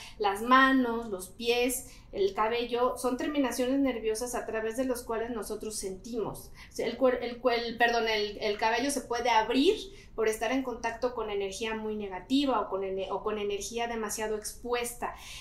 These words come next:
Las manos, las uñas también se parten cuando tenemos contacto con cierto tipo de eventos a nivel energético o vi-, o vibracional muy fuertes. Entonces,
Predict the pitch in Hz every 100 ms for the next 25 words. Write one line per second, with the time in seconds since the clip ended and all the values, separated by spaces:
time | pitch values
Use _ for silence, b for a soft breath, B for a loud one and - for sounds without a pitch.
0 | B - 220 240 247 262 262 214 214 -
1 | 269 269 233 226 220 240 254 254 240 233
2 | 233 220 262 294 - - - - - -
3 | - 214 214 214 214 208 233 226 226 240
4 | 240 - 233 226 220 - 226 220 214 214
5 | 226 214 226 233 214 233 214 202 202 208
6 | 226 233 - 220 214 208 208 202 214 214
7 | 220 190 - 214 - - 196 196 196 202
8 | 214 214 208 214 202 214 202 208 208 214
9 | 214 208 220 202 196 220 262 B B B
10 | B 220 233 233 262 254